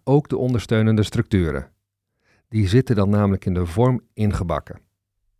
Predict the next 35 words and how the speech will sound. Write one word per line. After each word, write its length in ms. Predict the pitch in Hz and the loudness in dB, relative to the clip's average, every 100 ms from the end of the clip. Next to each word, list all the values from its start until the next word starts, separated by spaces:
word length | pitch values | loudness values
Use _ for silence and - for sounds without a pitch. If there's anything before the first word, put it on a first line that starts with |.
| _ _ _ | _ _ _
Laten 260 | - 120 113 | -2 0 4
we 60 | 113 | 4
nu 220 | 131 - | 4 2
iets 240 | - 151 - | 0 0 0
concreter 480 | 127 107 123 117 107 | -2 2 4 4 2
kijken 360 | - 117 - | 2 2 2
naar 100 | 101 - | -2 2
een 220 | 117 117 | 4 4
van 140 | 104 | 2
de 60 | 95 | -2
specifieke 680 | - 101 90 87 104 - | 0 0 0 0 -2 -2
thema's 340 | - 101 101 98 | 0 2 2 0
van 140 | 104 | 0
de 60 | 98 | 2
maand 260 | 95 101 | 2 2
april. 480 | 104 - 90 73 - _ _ _ _ _ _ _ _ _ - | -2 0 -2 -2 -8 _ _ _ _ _ _ _ _ _ -4
Persoonlijk 540 | 101 - 123 123 98 | -4 0 2 2 2
begin 260 | 101 117 107 | 0 0 2
ik 100 | 98 | 2
in 80 | |
april 280 | 98 - 104 | -2 0 0
altijd 200 | 98 98 | 0 -2
veel 280 | - 143 143 | -2 0 0
energie 420 | 107 101 87 110 | 0 0 2 0
te 100 | - | 0
krijgen 460 | - 90 85 98 101 | -4 -2 0 0 0
en 60 | |
het 100 | 104 | 0
gevoel 320 | - 92 120 117 | 0 -2 0 0
dat 120 | 104 | -2
ik 100 | 95 | -2
de 100 | 95 | 0
wereld 360 | 110 117 92 | 4 4 2
aan 200 | 78 85 | -2 -6
kan. 300 | - 76 65 | -6 -6 -8